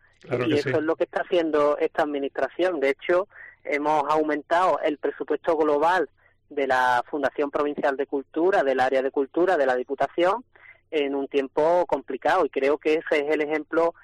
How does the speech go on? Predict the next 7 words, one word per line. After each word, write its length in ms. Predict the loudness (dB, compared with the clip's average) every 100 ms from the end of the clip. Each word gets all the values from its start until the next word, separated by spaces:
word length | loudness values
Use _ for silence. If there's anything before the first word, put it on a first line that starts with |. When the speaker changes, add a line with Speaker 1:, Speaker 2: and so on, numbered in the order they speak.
| -12
Speaker 2:
más 160 | -4 -4
palpable 720 | 0 -2 0 0 0 0 -2 -2 _ _ _ -10
de 720 | 0 2 4 2 2 0 0
lo 180 | -2 -4 -4
que 640 | -4 -2 -4 -6 -8 -8
esta 260 | -8 -4 -4
administración 640 | -4 -6 -6 -4 -4 -4